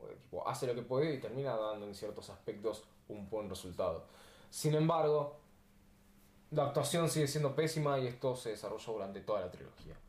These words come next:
Entonces, ¿termina siendo una buena trilogía? No.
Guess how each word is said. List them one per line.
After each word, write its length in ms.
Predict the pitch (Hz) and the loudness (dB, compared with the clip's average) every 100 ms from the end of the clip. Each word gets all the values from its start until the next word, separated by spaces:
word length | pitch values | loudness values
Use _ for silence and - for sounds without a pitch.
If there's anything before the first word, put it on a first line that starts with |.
| - - - | -20 -20 -16
Entonces, 440 | 101 110 107 92 87 | -12 -4 -4 -4 -4
¿termina 240 | 123 170 | 0 0
siendo 180 | 156 151 | 2 2
una 80 | 135 | 2
buena 180 | 139 131 | 2 0
trilogía? 540 | 117 107 160 165 165 - - - - - - - | -2 -2 2 0 0 -10 -20 -20 -20 -20 -20 -6
No. 160 | 117 | -2